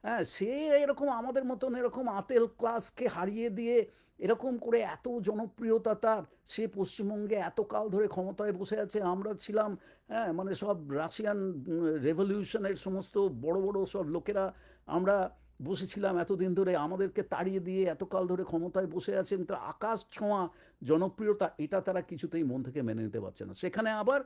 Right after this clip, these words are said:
ওই ক্লাসের লড়াই, বিহারে যেরকম জাতের লড়াই, উঁচু জাত, নিচু জাত, বিহার, ইউপি, মহারাষ্ট্র, মধ্যপ্রদেশে, পশ্চিমবঙ্গে হচ্ছে ক্লাসের লড়াই। পশ্চিমবঙ্গে অন্য রকমের লড়াই। পশ্চিমবঙ্গে একটা হচ্ছে ধর্মের লড়াই, কে হিন্দু, কে মুসলমান,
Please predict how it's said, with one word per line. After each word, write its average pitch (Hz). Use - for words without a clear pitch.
ওই 151
ক্লাসের 185
লড়াই, 143
বিহারে 175
যেরকম 226
জাতের 170
লড়াই, 226
উঁচু 185
জাত, 196
নিচু 180
জাত, 190
বিহার, 165
ইউপি, 185
মহারাষ্ট্র, 185
মধ্যপ্রদেশে, 202
পশ্চিমবঙ্গে 202
হচ্ছে 208
ক্লাসের 165
লড়াই। 120
পশ্চিমবঙ্গে 240
অন্য 247
রকমের 240
লড়াই। 135
পশ্চিমবঙ্গে 214
একটা 202
হচ্ছে 208
ধর্মের 165
লড়াই, 226
কে 196
হিন্দু, 185
কে 208
মুসলমান, 208